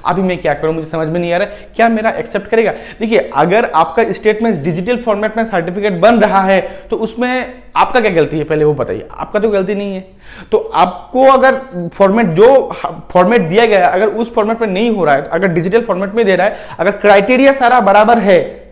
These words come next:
जो criteria आपका normal format में, जो notification में जो mention है, अगर वही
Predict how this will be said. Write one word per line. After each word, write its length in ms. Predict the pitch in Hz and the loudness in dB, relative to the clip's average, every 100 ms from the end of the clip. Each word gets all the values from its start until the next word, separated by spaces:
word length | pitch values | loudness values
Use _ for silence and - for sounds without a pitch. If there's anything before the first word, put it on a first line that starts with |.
| - - - | -20 -20 -4
जो 200 | 147 220 | 4 4
criteria 560 | 220 208 202 220 226 226 | 6 2 4 4 4 4
आपका 520 | 226 233 226 - - | 4 0 0 -8 -4
normal 300 | 175 175 214 | 0 2 2
format 360 | 226 190 208 208 | 0 -2 -2 -4
में, 100 | 214 | 0
जो 440 | 220 226 - - 165 | 2 2 -2 -10 -2
notification 520 | 165 175 208 196 220 | -2 -2 -2 0 0
में 120 | 226 | 0
जो 100 | 220 | 0
mention 400 | 196 185 208 202 | -2 -2 -2 -2
है, 80 | 180 | -2
अगर 220 | 151 190 | 0 0
वही 440 | 180 185 240 247 | 2 2 0 -2